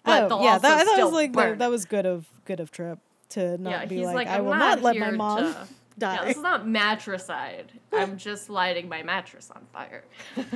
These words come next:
Speaker 2: <laughs>
Speaker 1: It's difference. <laughs> And it is. But yeah, so that, I felt like,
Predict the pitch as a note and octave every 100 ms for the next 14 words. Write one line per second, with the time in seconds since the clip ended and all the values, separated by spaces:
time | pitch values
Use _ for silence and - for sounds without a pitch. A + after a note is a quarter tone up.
0 | - F4+ - D#4 C4+ G3 D#3 G#3 - C4+
1 | F#3 G4 G#4+ C#4 C#4 B3+ B3+ C4 D4 E4+
2 | E4+ - - D#4 E4 - C4 - - -
3 | - - - C4+ B3 G#3 - - _ -
4 | F#3 F#3+ A3+ A3 F#3 - - - _ _
5 | - A3+ C4 G3+ - C#4 F4 - E4 A#4+
6 | B4 A#3 G3+ -